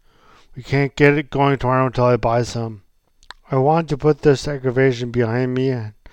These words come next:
and try to get to sleep in a good mood. Looking back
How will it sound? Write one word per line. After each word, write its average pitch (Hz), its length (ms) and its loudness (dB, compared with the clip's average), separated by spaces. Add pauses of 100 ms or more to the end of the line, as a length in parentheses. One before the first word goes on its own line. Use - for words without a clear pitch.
(260)
and 143 180 -6
try 135 180 -2
to 135 140 0
get 135 160 2
to 135 140 0
sleep 127 300 -6
in 131 100 -6
a 120 100 -6
good 123 180 -4
mood. 113 420 -8 (1300)
Looking 156 500 -2
back 131 500 6